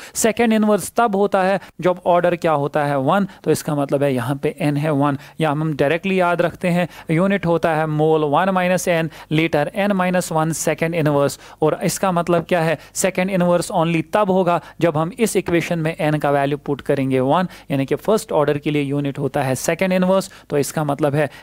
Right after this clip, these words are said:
यहाँ पे अब constant ten to the power minus three, ten to the power minus three can-, cancel, तो concentration of एन एच फ़ोर एन ओ टू निकालना है, वो सीधे आएगा seven point five upon two point five,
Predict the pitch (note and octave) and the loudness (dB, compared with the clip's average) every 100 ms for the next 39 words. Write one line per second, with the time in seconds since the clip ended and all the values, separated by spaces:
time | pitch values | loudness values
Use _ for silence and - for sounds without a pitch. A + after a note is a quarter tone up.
0 | - D3 C#3 D3 C#3+ C#3 C#3 C#3+ C#3 C#3+ | -4 -2 -2 -2 0 0 0 -2 -2 -4
1 | B2+ C#3+ D3 C#3+ C#3+ C#3 C#3 C3 C3+ B2 | -2 -2 0 -2 0 0 0 -2 -2 -4
2 | C#3+ C3 C3 C3+ C3 B2+ C3+ B2+ B2+ B2+ | -6 -4 -4 -2 -4 -2 -2 -2 -2 -2
3 | - C3 - D#3 D3+ - - F3 F3 F3 | -4 -6 -2 -4 -4 -12 -6 -2 0 2
4 | F3 - - D3 D3 D#3 E3+ D3+ D3 C3+ | 0 -2 -8 -4 -4 -2 -2 -2 -2 -2
5 | C#3+ C#3 C3+ F#3 F#3+ F#3+ - D#3 D3+ D3+ | -2 -2 -2 -2 0 -2 -4 0 2 2
6 | - - - F3+ G3 F3 D#3 - D#3 D3+ | -4 -14 -4 -2 -2 0 -2 0 -2 0
7 | C#3+ C#3+ C#3 C#3+ C#3 C#3 - - C#3 - | 0 0 2 2 0 -2 -4 -6 -4 -2
8 | G3 F3 D#3 C#3+ C#3 C3+ - C3+ F3 E3 | 0 2 2 2 0 -2 -2 0 0 -2
9 | C#3+ C3 C3 - C#3+ F3+ D3+ - C3 B2+ | -2 -2 -2 -2 -2 -2 -6 -4 -4 -4
10 | F3+ F#3+ - C#3 C3 - C3 | -4 -6 -2 -2 -2 -2 -2